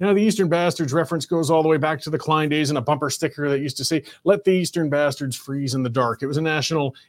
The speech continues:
energy program thing as well. <laughs> And, uh, as somebody, at least, you know, that was for going after Justin's dada. But, uh, some things don't change, I guess, you know, fifty years later, and we still despise the Trudeaus, and they still come here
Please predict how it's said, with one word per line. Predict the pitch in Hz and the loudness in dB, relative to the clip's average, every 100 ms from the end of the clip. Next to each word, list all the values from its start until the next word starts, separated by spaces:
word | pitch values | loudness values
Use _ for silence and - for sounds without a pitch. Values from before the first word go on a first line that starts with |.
| - | -4
energy | 147 143 139 | 0 0 0
program | 131 147 131 135 131 | 2 2 2 2 0
thing | 120 139 127 | 0 0 2
as | 113 | 0
well. | 117 127 120 117 _ _ _ _ _ _ _ - | 2 4 4 -2 _ _ _ _ _ _ _ -16
<laughs> | - - - | -16 -8 -2
And, | 147 180 156 | -2 0 2
uh, | 151 - - - | 2 -2 -18 -8
as | 151 135 | -4 0
somebody, | 165 170 139 | 2 4 4
at | 135 | 4
least, | 147 - | 2 -2
you | 147 | 0
know, | |
that | 139 | 0
was | 143 - | 0 -6
for | 135 127 | -8 -2
going | 139 135 | 0 2
after | 131 135 | -2 -2
Justin's | 123 131 - 127 110 | 0 0 0 -2 -2
dada. | 131 131 127 120 - - - - 143 | -2 0 0 -2 -6 -20 -20 -16 -4
But, | 147 135 127 | 0 0 0
uh, | 143 123 | 0 0
some | - 147 | 0 0
things | 151 135 | 0 0
don't | 113 135 120 | 2 0 -2
change, | 147 131 117 120 | -2 0 0 0
I | 117 | 0
guess, | 127 - | 0 0
you | 127 | -2
know, | 131 | 0
fifty | 147 139 143 | 0 0 2
years | 139 143 127 | 4 2 2
later, | 135 143 160 156 | 2 4 4 4
and | 135 127 | 2 0
we | 127 | -2
still | - 156 151 | -2 -2 -2
despise | 127 123 - 143 147 120 | -2 -4 -2 0 0 0
the | 131 | -2
Trudeaus, | - 143 151 180 | 2 4 4 2
and | 147 | 0
they | 147 | -2
still | 131 165 156 | -2 2 2
come | - 156 139 | 2 -2 0
here | 147 156 185 | 0 0 -2